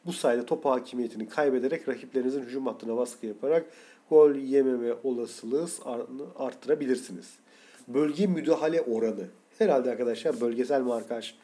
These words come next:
diye kastediyor. Bölgesel markaj düşük olmalı. Bunu nasıl becereceğiz bilemiyorum. Çünkü bildiğiniz gibi, e, yani ya,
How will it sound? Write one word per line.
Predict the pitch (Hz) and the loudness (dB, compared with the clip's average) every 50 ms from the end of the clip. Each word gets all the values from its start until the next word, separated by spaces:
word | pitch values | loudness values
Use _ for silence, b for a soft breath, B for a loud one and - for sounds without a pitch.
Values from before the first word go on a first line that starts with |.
| B B B B B B _ | B B B B B B _
diye | - 113 104 101 | -6 -6 -6 -6
kastediyor. | - - 107 101 - - - 92 90 101 123 156 165 B B B B B B B B B B B B B _ _ _ _ - - _ | -8 -10 -10 -10 -10 -12 -12 -10 -4 0 0 0 0 B B B B B B B B B B B B B _ _ _ _ -20 -20 _
Bölgesel | 120 120 131 127 123 123 123 - 147 139 | -2 2 2 2 2 0 -2 -2 0 0
markaj | 135 131 117 113 113 - 147 135 120 | 0 0 -2 -2 -2 -2 -2 -2 -2
düşük | 107 107 107 131 131 - 131 | -4 -8 -10 -12 -6 -2 -2
olmalı. | 117 104 104 110 127 143 143 131 | -2 -2 -2 -2 -2 -2 -2 -4
Bunu | 123 131 131 | -6 -4 -4
nasıl | 135 135 131 - 120 | -4 -4 -4 -4 -4
becereceğiz | 113 107 101 107 98 101 104 127 147 135 120 113 | -4 -4 -4 -6 -8 -4 -2 -2 -2 -2 -4 -6
bilemiyorum. | 117 120 123 113 101 98 98 117 - B B B B B B B _ | -4 -4 -4 -4 -4 -6 -6 -8 -8 B B B B B B B _
Çünkü | - 131 110 - 117 | -14 -14 -12 -8 -6
bildiğiniz | 131 131 123 131 135 127 123 110 104 | -6 -4 -2 -2 -2 0 -2 -2 -4
gibi, | 110 113 117 147 147 B B B B B B - | -6 -4 -2 -2 -2 B B B B B B -6
e, | 127 117 113 110 110 107 104 104 101 95 - - | -2 -2 0 0 0 -2 -4 -6 -8 -12 -10 -6
yani | 123 110 104 104 104 107 | -6 -6 -6 -6 -2 2
ya, | 131 143 139 - - | 2 2 2 0 -4